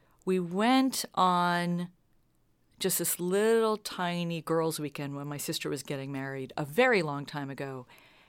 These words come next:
And we went up to Cambria. I mean, every little shop has just Hearst Castle stuff. And we saw the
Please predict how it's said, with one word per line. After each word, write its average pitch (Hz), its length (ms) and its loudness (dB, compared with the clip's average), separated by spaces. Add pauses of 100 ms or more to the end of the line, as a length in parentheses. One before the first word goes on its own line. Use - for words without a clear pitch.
(400)
And 170 440 0 (220)
we 170 180 -2
went 175 260 0
up 160 140 -2 (120)
to 151 840 -2 (200)
Cambria. 165 760 -2
I 165 40 -4
mean, 160 160 -6 (180)
every 185 420 2
little 147 260 -6
shop 156 400 -2
has 139 180 -8
just - 320 -8 (100)
Hearst - 220 -10
Castle 202 400 -2
stuff. 165 640 -2
And 143 240 -6 (380)
we 165 120 0
saw 143 240 -2
the - 180 -12